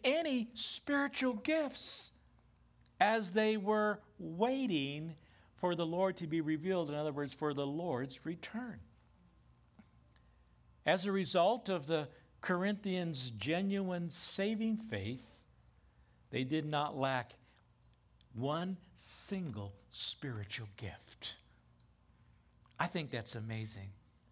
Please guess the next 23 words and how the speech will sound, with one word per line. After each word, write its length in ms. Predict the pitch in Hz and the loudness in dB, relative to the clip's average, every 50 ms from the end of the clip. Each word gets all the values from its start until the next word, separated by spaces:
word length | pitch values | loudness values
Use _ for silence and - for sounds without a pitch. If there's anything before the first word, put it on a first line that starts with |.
| - - - - - - | -20 -20 -20 -20 -6 -2
And 140 | - 156 | 0 2
I 60 | 170 165 | 2 2
want 280 | 170 180 185 175 156 | 2 2 2 0 -2
to 80 | 135 147 | -2 -6
just 140 | 135 - - | -6 -6 -6
pause 500 | - 170 165 156 143 135 127 123 110 - | -2 0 2 2 2 2 0 -2 -6 -8
for 200 | - - 139 131 | -8 -6 -4 -4
a 60 | 123 | -2
moment, 360 | 123 123 123 120 120 120 110 | -2 -2 -2 -2 -4 -4 -2
this 180 | 117 131 127 - | -2 -2 -4 -4
just 420 | - - 151 151 151 - - - | -4 -4 -2 -2 -2 -4 -6 -6
kind 340 | - - 156 143 143 131 127 | -4 -4 -2 -2 -2 -4 -4
of 200 | 127 120 104 - - - - - - - - | -4 -4 -6 -8 -12 -18 -20 -20 -20 -10 -4
remind 520 | 143 135 123 113 117 123 127 135 135 117 104 | -2 -2 0 0 0 0 0 -2 -2 -4 -4
you, 140 | 117 110 110 | -2 -2 -2
this 240 | 131 160 - - | -2 -4 -4 -4
is 180 | 185 180 165 147 | -4 -4 -6 -6
why, 500 | 120 98 104 110 104 98 98 104 110 123 - - | -6 -4 -2 -2 0 0 0 -2 -2 -4 -8 -6
partially, 640 | - 143 127 127 135 - - 151 143 143 165 175 - - - - _ _ _ _ | -4 -2 -2 -2 -4 -6 -8 -8 -6 -8 -8 -10 -12 -18 -20 -20 _ _ _ _
it 120 | 127 127 | -2 -2
is 140 | 123 120 110 | 0 0 0
so 240 | - - 135 127 131 | 0 0 0 -2 -2
important 760 | 139 139 135 - - 117 107 98 101 104 104 113 - - - | -4 -6 -10 -8 -6 -6 -6 -6 -8 -12 -16 -14 -16 -18 -20